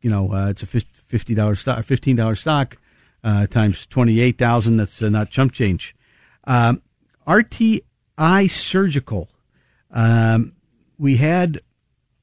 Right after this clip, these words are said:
another C F O n-, by the name of Jonathan Singer buy fifty-four thousand shares.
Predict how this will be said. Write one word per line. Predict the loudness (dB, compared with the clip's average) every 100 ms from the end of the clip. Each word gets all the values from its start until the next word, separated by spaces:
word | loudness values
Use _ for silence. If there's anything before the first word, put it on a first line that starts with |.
| _ _ 2
another | 4 4 2
C | -2 0
F | 0 2
O | 0 0 -2
n-, | -2
by | -2
the | 0
name | 0 0
of |
Jonathan | 0 -2 0 -2
Singer | -4 0 2 2 0
buy | -2 -2 -4
fifty-four | -4 -8 -6 -8 -4 -4
thousand | -2 -2 -2 -2
shares. | -4 -2 -2 -2 -6